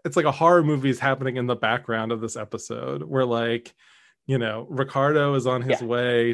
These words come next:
Speaker 1: to Barcelona for testing. And they're like, he's like, "Oh, hey, if I, you know, I hear if you drink Corona beer, like, you get immunity," you know, like, making, making a joke about it. So, like,
Speaker 2: Yeah,
Speaker 1: it's not,
Speaker 2: yeah.
Speaker 1: it, it was a thing, but then, like, you get to Australia and there's people walking around, like, without masks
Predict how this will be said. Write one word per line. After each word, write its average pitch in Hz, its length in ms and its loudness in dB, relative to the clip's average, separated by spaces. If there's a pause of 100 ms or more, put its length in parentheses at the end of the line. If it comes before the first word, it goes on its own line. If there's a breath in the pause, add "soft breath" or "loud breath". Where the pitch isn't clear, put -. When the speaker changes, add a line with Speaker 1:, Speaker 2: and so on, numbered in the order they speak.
Speaker 1:
to 127 120 -4
Barcelona 117 680 -4
for 120 140 -8
testing. 117 760 -6
And 120 100 -8
they're 120 120 -4
like, 123 260 -4
he's 139 180 -4
like, 131 180 -2
"Oh, 196 180 2
hey, 180 220 4
if 127 100 2
I, 143 180 -2
you 147 100 -2
know, 135 100 2
I 131 40 0
hear 170 240 0
if 160 180 -8
you 147 140 -4
drink 147 240 -4
Corona 156 360 -4
beer, 147 420 2
like, 131 160 -2
you 135 100 -2
get 151 140 -2
immunity," 151 340 -2
you 165 80 4
know, 131 120 0
like, 135 160 -2
making, 147 360 -2
making 160 300 -2
a 160 40 -2
joke 180 240 2
about 113 300 -2
it. 120 100 -8
So, 156 100 0
like, 143 260 2 (720 loud breath)
Speaker 2:
Yeah, - 200 2
Speaker 1:
it's - 100 -4
not, 202 140 0
Speaker 2:
yeah. - 120 -10
Speaker 1:
it, - 160 -10
it 175 60 8
was 180 420 6
a 156 100 6
thing, 151 680 0
but 147 160 -2
then, 147 200 0
like, 131 200 -2
you 131 80 -2
get 135 200 -6
to 143 80 -4
Australia 127 800 -2
and 123 120 -6
there's 120 140 -6
people 127 260 -6
walking 120 300 -4
around, 117 340 -4
like, 110 240 -6
without 113 360 -4
masks 147 720 -4